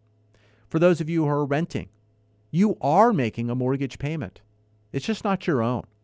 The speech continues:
It's your landlord's. And your landlord is not your Valentine Day. I have,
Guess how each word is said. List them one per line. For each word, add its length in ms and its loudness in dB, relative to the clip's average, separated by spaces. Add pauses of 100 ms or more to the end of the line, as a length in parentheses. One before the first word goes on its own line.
(840)
It's 200 -6
your 120 -2
landlord's. 760 -6 (1160)
And 140 0
your 120 0
landlord 560 -2
is 140 -2
not 280 -2
your 140 0
Valentine 600 -4
Day. 340 -4
I 200 -6
have, 300 -6